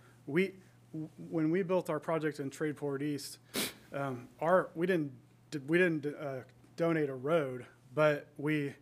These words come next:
um, certainly, um, donated, or sorry, we didn't donate a building, we certainly donated a road. Uh, Tradeport East Boulevard is about a million dollar road that will be turned over to the city, along with sand,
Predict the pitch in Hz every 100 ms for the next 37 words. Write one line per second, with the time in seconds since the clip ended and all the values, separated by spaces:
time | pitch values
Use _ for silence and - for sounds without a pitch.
0 | _ _ _ - 143 139 131 120 - 180
1 | 190 147 139 135 - - _ _ - _
2 | - 135 127 123 117 - - - - -
3 | - - 147 147 147 135 - 143 - 131
4 | 147 151 143 139 127 113 180 190 143 135
5 | 139 - 175 147 139 147 143 131 131 143
6 | 165 127 120 - - 147 131 127 156 -
7 | 143 139 139 - - 143 156 147 135 127
8 | 131 143 139 135 131 156 143 147 139 143
9 | 135 131 143 135 120 127 131 123 139 135
10 | 131 127 135 - 147 139 131 127 117 -
11 | 139 120 - - - - - - 143 147
12 | 147 139 127 117 - - - - 165 151